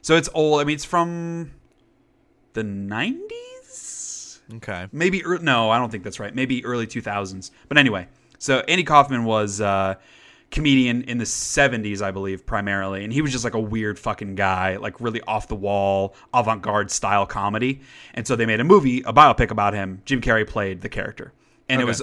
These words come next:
Speaker 1: uh, the documentary is a behind the scenes, never before released footage of them making the movie because Jim Carrey was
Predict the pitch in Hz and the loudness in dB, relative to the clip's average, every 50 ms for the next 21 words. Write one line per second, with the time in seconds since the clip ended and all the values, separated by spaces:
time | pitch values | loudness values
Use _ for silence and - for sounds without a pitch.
0 | - - 98 117 113 113 113 120 113 110 104 - 110 101 139 143 147 143 147 151 | -8 -8 -6 -4 -4 -2 -2 0 0 0 -2 -4 -2 2 4 4 4 2 0 0
1 | 160 160 147 135 123 117 101 117 110 110 107 107 90 107 110 104 117 135 139 127 | 2 4 4 2 2 0 0 0 0 0 0 -2 -4 -6 -6 -2 0 2 2 2
2 | 120 107 - - 160 156 147 135 123 113 107 104 104 101 - - _ _ - - | 0 -2 -4 -4 -4 -2 0 0 0 -2 -4 -6 -6 -8 -10 -10 _ _ -20 -20
3 | - - - - 139 147 156 151 147 143 135 131 - 135 120 120 117 117 117 113 | -20 -20 -10 -6 -2 0 0 0 0 0 -2 -2 -2 -2 0 0 0 0 -2 -4
4 | 113 - - - - 143 135 123 117 110 104 - - - 110 107 104 101 98 98 | -4 -6 -10 -2 0 2 2 4 2 0 -2 -6 -6 -4 0 0 2 2 0 -2
5 | 95 101 - - _ _ _ _ _ _ _ - 117 127 143 135 123 120 113 117 | -6 -12 -18 -20 _ _ _ _ _ _ _ -6 2 4 4 4 4 2 0 -2
6 | 120 127 127 - 131 123 117 107 107 107 113 131 135 170 196 202 190 - _ _ | -2 -2 -4 -6 -6 -6 -4 -4 -2 -2 -2 -2 0 0 0 -2 -2 -6 _ _
7 | _ - 135 127 - - 202 185 139 120 113 117 120 117 - - - _ - 127 | _ -4 -4 -2 2 4 6 6 6 6 4 2 -2 -4 -8 -12 -14 _ -4 -2
8 | 139 156 143 135 170 160 156 156 147 131 131 110 | -2 -2 0 2 4 4 4 4 2 2 0 -2